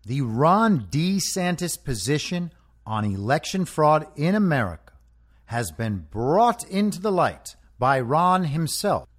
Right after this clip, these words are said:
And as Sundance over at Conservative Treehouse notes,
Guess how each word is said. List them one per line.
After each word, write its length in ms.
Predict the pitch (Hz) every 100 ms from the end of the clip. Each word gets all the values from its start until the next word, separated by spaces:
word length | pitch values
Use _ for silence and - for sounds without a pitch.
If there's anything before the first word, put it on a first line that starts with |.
| _ _
And 440 | 113 151 220 220 - -
as 280 | 117 113 -
Sundance 640 | - 160 190 196 196 -
over 300 | 143 143 143
at 240 | 127 - -
Conservative 520 | 107 - 160 147 123
Treehouse 520 | 175 160 151 151 -
notes, 440 | 139 196 - -